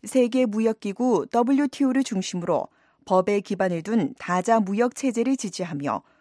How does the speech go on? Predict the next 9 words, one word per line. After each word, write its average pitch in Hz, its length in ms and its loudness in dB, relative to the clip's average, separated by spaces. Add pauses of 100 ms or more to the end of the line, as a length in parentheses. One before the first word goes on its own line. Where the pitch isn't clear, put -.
(140)
보호 240 340 4
무역을 220 420 4
반대한다고 180 720 -4
밝혔습니다. 120 760 -6 (880)
이와 247 200 4
함께 240 420 4
이란 226 340 4
핵 285 260 -2
합의 240 380 0